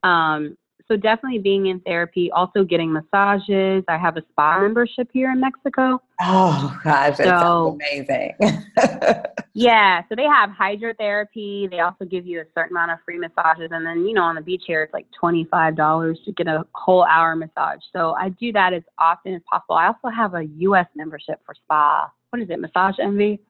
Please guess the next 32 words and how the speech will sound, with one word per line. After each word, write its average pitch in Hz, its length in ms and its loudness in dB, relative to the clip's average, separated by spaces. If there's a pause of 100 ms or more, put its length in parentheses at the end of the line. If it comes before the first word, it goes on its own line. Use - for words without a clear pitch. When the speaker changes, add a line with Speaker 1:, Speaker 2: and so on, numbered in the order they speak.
(340)
Speaker 1:
I 185 80 2
also 196 160 6
Speaker 2:
Oh, - 20 6
I 175 140 8
Speaker 1:
have 185 100 0
that. 156 320 4
Speaker 2:
remember 147 220 0
them. 151 440 2
<laughs> - 40 -20
I 214 120 6
remember 208 500 2
Speaker 1:
<laughs> - 60 -4
Speaker 2:
that - 360 6 (140)
franchise. 147 720 2 (480)
Speaker 1:
But 240 100 6
Speaker 2:
So 302 140 10
Speaker 1:
yeah, 311 300 6
so 262 100 0
my 302 240 -2
self-care 277 500 -2
is, 196 200 -6
uh, 165 280 2 (200)
boundaries 220 480 0 (100)
too. 139 280 -12
Boundaries 247 400 -4
are 180 80 -4
extremely 175 460 -8
important. 156 400 -6
Boundaries 180 500 0 (100)
to - 160 -20
friends, 220 580 0
boundaries 170 540 -2